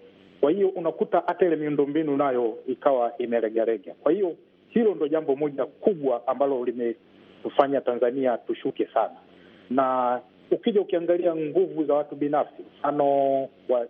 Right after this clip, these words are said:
wanariadha wetu wa zamani ambao wamestaafu, eh, wengi wao wakiwepo mikoa ya Arusha, Manyara, Kilimanjaro, eh, kidogo na hapa Dar es Salaam,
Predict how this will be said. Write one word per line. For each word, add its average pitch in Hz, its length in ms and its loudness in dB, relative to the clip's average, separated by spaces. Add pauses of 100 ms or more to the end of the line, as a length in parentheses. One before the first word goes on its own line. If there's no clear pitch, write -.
wanariadha 123 640 0
wetu 139 320 0
wa 131 100 0
zamani 143 440 0
ambao 139 260 2
wamestaafu, 147 840 0 (520)
eh, 127 240 2
wengi 131 220 2
wao 139 220 2
wakiwepo 139 360 0
mikoa 131 340 2
ya 120 420 0
Arusha, 139 560 2
Manyara, 135 540 2
Kilimanjaro, 135 800 0 (580)
eh, 123 340 2
kidogo 147 420 0
na 139 100 0
hapa 135 220 0
Dar 127 180 -2
es - 120 -6
Salaam, 139 460 -2